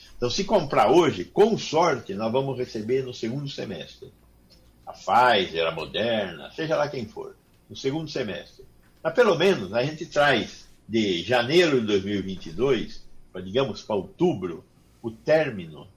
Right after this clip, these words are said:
é, o término, a vacinação, término da vacinação, e esperemos que não aconteça nenhum outro desastre como o aparecimento de alguma cepa resistente às vacinas.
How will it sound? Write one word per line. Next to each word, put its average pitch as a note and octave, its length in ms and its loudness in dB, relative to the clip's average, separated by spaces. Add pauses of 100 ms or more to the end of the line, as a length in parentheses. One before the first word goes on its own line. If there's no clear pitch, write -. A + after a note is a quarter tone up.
(360)
é, D#2+ 140 -10
o E2 100 -6
término, - 480 -8 (440)
a G2+ 100 -8
vacinação, C3 800 -10 (180)
término B2 300 -10
da A#2+ 100 -10
vacinação, G#2+ 720 -8
e C3 80 -2
esperemos D3+ 1120 -2 (460)
que B2+ 80 -4
não C3 100 -4
aconteça B2 840 -2 (240)
nenhum A#2 340 -4
outro A#2+ 260 -2
desastre G#2 640 -4
como G#2+ 260 -8
o G2 40 -2
aparecimento G2 920 -6 (280)
de F#2 100 -4
alguma G2 480 -2
cepa - 600 -6 (200)
resistente G2 680 -8
às F#2+ 140 -6
vacinas. - 400 -10